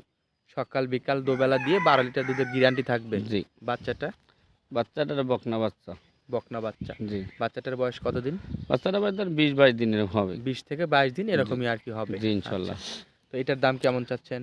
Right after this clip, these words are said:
Speaker 2: এটার দাম চাচ্ছি একই দাম পড়বে এক লক্ষ পঁয়তাল্লিশ হাজার।
Speaker 1: এক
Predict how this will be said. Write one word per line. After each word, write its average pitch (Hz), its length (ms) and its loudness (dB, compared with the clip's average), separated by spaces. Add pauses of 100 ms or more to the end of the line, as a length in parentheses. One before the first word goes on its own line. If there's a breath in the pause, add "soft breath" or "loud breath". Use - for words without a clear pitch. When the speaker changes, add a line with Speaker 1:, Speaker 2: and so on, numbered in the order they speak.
Speaker 2:
এটার 127 220 6
দাম 123 160 8
চাচ্ছি 147 240 4
একই 127 280 4
দাম 127 220 6
পড়বে 127 260 4
এক 120 120 0
লক্ষ 120 220 0
পঁয়তাল্লিশ 101 560 -2
হাজার। 90 200 -2 (140)
Speaker 1:
এক 120 180 -8